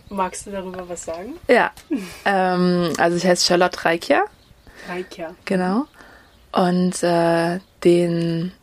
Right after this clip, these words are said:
Speaker 2: ersten Namen hat mir meine Mutter gegeben und den zweiten mein Vater. Und das ist, ähm, ein muslimischer Name, Reikia. Und, äh, genau, das wollte mein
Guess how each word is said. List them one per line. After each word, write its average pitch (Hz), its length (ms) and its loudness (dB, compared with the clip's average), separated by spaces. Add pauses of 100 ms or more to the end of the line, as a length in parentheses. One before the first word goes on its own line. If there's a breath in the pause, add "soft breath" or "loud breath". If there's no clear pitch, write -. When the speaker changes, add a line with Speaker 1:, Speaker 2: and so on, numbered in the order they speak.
(240)
Speaker 2:
ersten 180 400 0
Namen 190 280 0
hat 185 200 -8
mir 175 100 -6
meine 156 460 -6
Mutter 220 280 -6
gegeben 311 340 -4 (460)
und 214 80 -2
den 190 160 0
zweiten 160 260 -4
mein 156 140 -8
Vater. 160 380 -6 (840 loud breath)
Und 165 320 -2
das 175 220 0
ist, - 760 -2
ähm, 160 560 -8 (280)
ein 175 120 -6
muslimischer 220 560 0
Name, 254 300 2 (720 soft breath)
Reikia. 254 460 -6 (840 loud breath)
Und, 180 400 0
äh, 175 360 0
genau, 147 280 2
das 160 180 -8
wollte 165 220 -6
mein 156 340 -10